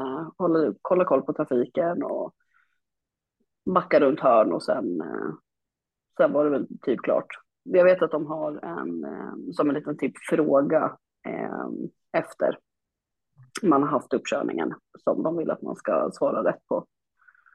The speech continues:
Så kuggar man typ på frågan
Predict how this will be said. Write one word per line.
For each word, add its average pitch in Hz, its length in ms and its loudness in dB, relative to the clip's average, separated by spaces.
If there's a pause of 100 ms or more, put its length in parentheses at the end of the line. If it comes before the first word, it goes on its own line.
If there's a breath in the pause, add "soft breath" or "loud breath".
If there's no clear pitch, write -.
(540 soft breath)
Så 185 140 2
kuggar 175 400 4
man 156 220 4
typ 156 200 -2
på 156 140 -2
frågan 170 880 0